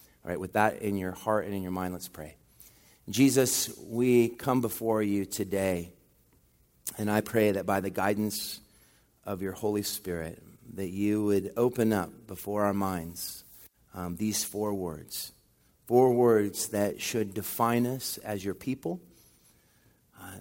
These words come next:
four words that should be the source of anyone who truly knows you, the source of their freedom, four words that has the ability to bring down the strongholds of hell,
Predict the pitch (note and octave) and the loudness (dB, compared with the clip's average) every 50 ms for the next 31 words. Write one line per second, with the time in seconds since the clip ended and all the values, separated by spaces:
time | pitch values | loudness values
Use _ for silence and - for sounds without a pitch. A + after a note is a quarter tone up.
0 | F#2+ - - - - - C3 C3 B2+ A#2+ A2+ A2+ A#2 A2+ A#2+ B2 B2 A#2+ - - | -16 -18 -18 -12 0 4 6 6 6 6 4 2 2 2 2 2 0 -2 -4 -6
1 | - - A2 G#2+ G#2 E2+ - - - - - - - - - C#3 A#2+ A2+ G2+ B2+ | -4 -2 -2 -2 0 -2 -4 -8 -16 -20 -14 -10 -8 -2 2 2 2 2 2 0
2 | B2+ A2+ G2+ G#2 - - - - A2 A2+ G#2+ A#2+ D3 - - - - - - - | 0 0 0 -2 -2 -2 -2 -2 -2 -2 -2 -4 -6 -6 -8 -8 -10 -12 -14 -16
3 | - G#2 G2 F#2+ F#2 - - - A2+ A#2 A2+ A2 A2 A2 G#2+ G2+ F#2+ G2 F#2+ - | -12 -10 -10 -10 -10 -12 -8 -2 0 0 2 2 0 0 -2 -2 -4 -6 -8 -8
4 | - - - A#2 A#2+ A#2 G#2 F#2+ G2 F#2+ G2 G#2+ G#2+ - A#2+ B2 B2+ B2+ - - | -10 -10 -8 -6 -4 -4 -2 -2 -2 -2 -2 -4 -4 -4 -6 -6 -6 -8 -12 -20
5 | - - _ - - - - - - G2+ G#2 A2 A2 - G#2 F2 E2 F2+ F2 F2 | -20 -20 _ -16 -12 -8 -8 -6 -4 -4 -4 -4 -6 -8 -12 -10 -10 -10 -10 -10
6 | - - - G#2 G#2+ A2 B2+ C3+ C3+ C3 - _ _ _ _ _ _ - - - | -10 -8 -6 -6 -4 -4 -4 -8 -8 -10 -16 _ _ _ _ _ _ -20 -20 -20
7 | _ _ _ _ _ _ _ _ _ _ _ _ - - A#2+ B2 B2 A#2+ A2+ A2+ | _ _ _ _ _ _ _ _ _ _ _ _ -8 0 6 6 6 6 6 4
8 | A#2 A#2 A#2 A#2 A2+ - - - G#2+ - - A#2+ A2+ G#2+ G#2 G2+ G#2+ G#2+ F#2+ G2 | 4 4 4 2 0 -4 -4 -4 -4 0 2 0 0 0 0 -4 -4 -4 -2 -2
9 | F#2 G2 G#2 A2 A2 G#2+ A2 A2 F#2+ F2+ F2 F2 G2 G#2 G#2+ A2 G#2+ G2+ G#2 G2 | -2 0 0 2 2 0 0 -2 -2 -4 -6 -6 -6 -4 -2 0 0 -2 -2 -2
10 | G2 F#2+ F#2 F2 - - - - G#2 G2+ G2+ G2+ G#2 G2 G2 G2 G2 F#2+ - F2 | -2 -4 -4 -6 -6 -8 -8 -4 -4 -2 -2 -2 -4 -4 -6 -6 -6 -8 -8 -12
11 | D2 - - - F#2+ F#2 F#2+ G#2 B2 B2 | -12 -14 -14 -10 -6 -6 -4 -4 -6 -8